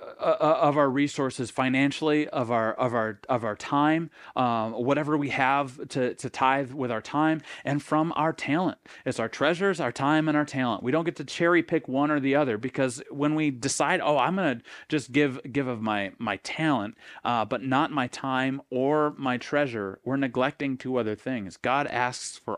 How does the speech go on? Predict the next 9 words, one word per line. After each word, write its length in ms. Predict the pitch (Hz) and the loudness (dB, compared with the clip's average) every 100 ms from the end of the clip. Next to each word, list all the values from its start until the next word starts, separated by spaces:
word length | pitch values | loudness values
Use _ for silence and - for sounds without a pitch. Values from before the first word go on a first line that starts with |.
| - | -2
all 300 | - 135 117 | 0 0 0
of 100 | 95 | -6
us. 340 | 82 - - _ _ _ _ _ _ _ _ _ _ _ _ _ _ _ _ _ _ _ _ | -12 -16 -20 _ _ _ _ _ _ _ _ _ _ _ _ _ _ _ _ _ _ _ _
He 140 | - | -4
asks 360 | 131 143 - - | -2 -2 -6 -12
for 220 | - 113 | -4 -2
all 220 | 120 117 | 2 0
of 80 | 90 | -2
us. 340 | 90 - - | -10 -18 -20